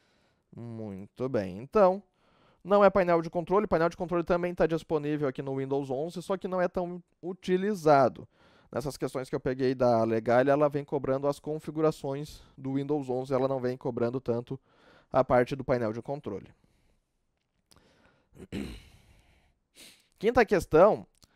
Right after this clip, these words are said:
São recursos nativos do Windows onze, exceto Microsoft Edge, sim.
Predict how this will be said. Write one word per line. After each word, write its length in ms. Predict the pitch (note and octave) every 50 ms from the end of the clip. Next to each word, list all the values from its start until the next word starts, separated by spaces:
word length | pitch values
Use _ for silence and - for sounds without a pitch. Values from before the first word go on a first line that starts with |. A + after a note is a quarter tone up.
| _ _ _ _
São 240 | _ - G3 - -
recursos 500 | B3 A3+ G3 - G#3 A3+ A#3+ - G#3 F#3
nativos 480 | F#3+ F3 D#3 - - G3+ G#3+ G#3+ G3+
do 100 | F3 F#3+
Windows 340 | G3 G3+ G#3 A3 G#3 F3 C#3+
onze, 440 | F3 F#3+ G#3 F#3+ D3+ A#2 G#2+ G2+ - -
exceto 640 | - G3 G3+ - - G3+ F#3 D#3+ B2 - - G#2 G2+ B2 - _ _
Microsoft 680 | - A#2+ C#3+ E3+ - F#3 D3 - - C3+ A#2+ - - -
Edge, 460 | C3+ B2 A#2 A2 B2 C#3+ D#3+ G#3+ A#3 D4+ - _ _ _
sim. 460 | - - - - - B2+ B2+ D#3+ F#3+